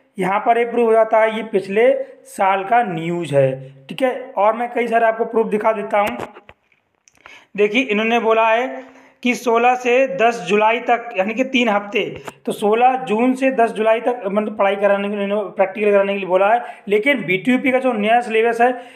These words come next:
नया टाइम टेबल है, उसमें ऐसा बताया गया है कि आप लोगों के exam सितंबर में होंगे, ठीक है। तो ऐसा तो भाई यहाँ पर कतई possible नहीं है। इस तरीके से ये prove हो जाता है, ये news इस तरीके से ये fake prove हो जाता है, fake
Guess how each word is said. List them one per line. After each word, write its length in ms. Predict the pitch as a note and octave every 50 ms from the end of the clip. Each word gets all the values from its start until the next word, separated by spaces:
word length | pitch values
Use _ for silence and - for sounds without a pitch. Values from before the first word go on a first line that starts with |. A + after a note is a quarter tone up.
| - - -
नया 240 | F#3 G3 G#3+ A#3+ B3
टाइम 280 | - - A3+ G#3+ G#3+
टेबल 240 | G#3 A3+ A3 A3+ A#3+
है, 60 | C4
उसमें 280 | B3 A3+ - A#3+ A#3+ A#3+
ऐसा 220 | A#3 A3 A3 A3+
बताया 240 | G3+ G#3+ G#3 G#3 G#3
गया 200 | G3 G#3 G#3 A3
है 400 | A3+ A#3+ A#3+ - - - - - -
कि 80 | C4 A#3+
आप 280 | A3 G#3+ A3 A3+ A3 A3+
लोगों 160 | A3 A3 G#3+
के 120 | A3 B3
exam 580 | A#3+ A3 G3 F3 D3+ D#3 F#3 F#3 G3 A3 A#3+ A#3+ - - - - _ _
सितंबर 720 | _ - G#3 - - G#3 G3 G3 G3 F#3+ G3+ G#3+ A3 - - - - - - - E3+
में 180 | F#3 G#3+ A#3
होंगे, 420 | A3 F#3+ G#3+ A#3 A3+ G3 E3+ D3+ C3+ C3+ C#3+ - - - -
ठीक 120 | - G3+ -
है। 80 | C4 C4
तो 220 | B3+ F#3+ - - -
ऐसा 260 | D#3 E3+ E3 G3+ G3+
तो 80 | G#3 G#3+
भाई 220 | G#3 G#3+ A3+ G#3+ -
यहाँ 180 | G#3+ G#3 F#3+ G3
पर 100 | G3+ A3
कतई 340 | G#3+ - G#3+ F#3+ - A3 A#3
possible 460 | A#3 A3+ G3 F#3+ G3 A3 G3 A3 A3
नहीं 200 | G#3 G3 F#3+ G3
है। 100 | G#3+ B3 B3 - - - _ -
इस 80 | _ -
तरीके 280 | A#3+ G#3+ A3+ G#3 A#3 A#3
से 120 | A#3 A#3+
ये 60 | A#3
prove 280 | A3+ A#3 A#3+ A#3+ A#3 G#3
हो 100 | G#3 G#3
जाता 220 | G3+ F#3+ G3 A3+
है, 100 | A3 G#3+ G#3
ये 60 | G3
news 220 | G3+ A3+ A#3+ A#3 - - - - _ _
इस 80 | - -
तरीके 320 | A3 G3+ G#3 G3+ A3+ A3
से 140 | G3+ A3+ A3 G#3+ G#3 A3 G#3+ - - G3
ये 280 | G#3 A3+ A#3+ B3+ B3+ A#3+ - -
fake 340 | F#3 F#3+ G#3 G#3+ G#3 G#3 -
prove 180 | G#3+ A3 A3+ G3+
हो 120 | F#3 F#3+
जाता 340 | F3+ E3+ D3 C3+ D3+ C#3+ C#3 C3+
है, 200 | C3+ C3+ C#3 C#3
fake 420 | F3 F3+ G3 G#3 G3 - -